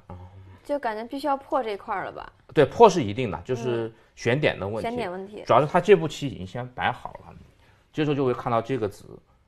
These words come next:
Speaker 1: 非常的合适啊。如果我们看到在这里的话，由于这地方有打入，他可能就摆，可以推了，嗯，在这里他推不动，嗯，他得重新去构思，嗯。
Speaker 2: 哦，有这样一个差异。
Speaker 1: 对，他这个属于一个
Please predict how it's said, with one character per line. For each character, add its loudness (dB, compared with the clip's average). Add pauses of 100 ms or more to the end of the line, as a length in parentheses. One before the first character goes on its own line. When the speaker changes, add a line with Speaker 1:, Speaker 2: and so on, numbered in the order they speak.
(120)
Speaker 1:
非 -10
常 -14
的 -6
合 -12
适 -16 (100)
啊。 -18 (240)
如 -8
果 2
我 2
们 -4
看 -4
到 2
在 -2
这 -6
里 -10
的 -14
话， -6
由 -4
于 -8
这 -8
地 -8
方 -8
有 -10
打 -14
入， -14
他 -12
可 -12
能 -6
就 -10 (160)
摆， -8 (180)
可 -12
以 -8
推 -10
了， -10 (100)
嗯， -20 (760)
在 -4
这 -8
里 -8
他 -10
推 -12
不 -14
动， -12 (100)
嗯， -20 (1120)
他 -8
得 -4
重 -12
新 -8
去 -12
构 -8
思， -12
嗯。 -14
Speaker 2:
哦， -8
有 -10
这 -8
样 -8
一 -10
个 -12
差 -16
异。 -12 (440)
Speaker 1:
对， 12
他 8
这 10
个 10
属 -2
于 2
一 0
个 4